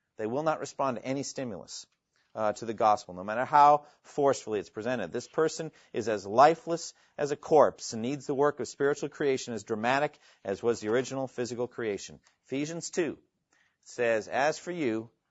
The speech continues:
you were dead in your transgressions and sins in which you used to live." So if you take out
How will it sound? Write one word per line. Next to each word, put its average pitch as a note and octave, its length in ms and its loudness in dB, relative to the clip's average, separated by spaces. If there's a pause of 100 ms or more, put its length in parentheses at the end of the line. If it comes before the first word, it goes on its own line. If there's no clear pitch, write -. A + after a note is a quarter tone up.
(280)
you A#2+ 200 -8
were A#2+ 160 -4
dead C3+ 540 2
in B2+ 220 -12
your G#2+ 120 -8
transgressions A#2 840 -6
and C#3+ 120 -14
sins F#2+ 540 -12 (400)
in F#2 220 -12
which B2 300 -6
you B2 80 -10
used G2+ 320 -12
to G#2+ 60 -12
live." E2 380 -8 (480)
So - 100 -12
if G2 80 -12
you C3 80 -10
take F#3 240 -4
out G3 300 6